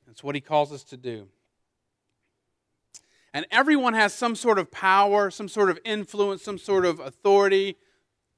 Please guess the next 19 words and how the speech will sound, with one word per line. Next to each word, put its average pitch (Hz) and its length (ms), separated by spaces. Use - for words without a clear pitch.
s-, - 260
blessings. 190 1000
Don't 151 120
think, 185 240
"Well, 208 180
not 226 240
me, 196 120
you 185 100
know, 190 160
I'm 208 120
too 208 520
small 185 400
or 151 100
I'm 185 220
too 226 220
whatever," 190 580
okay? 151 340
My 143 180
children 240 560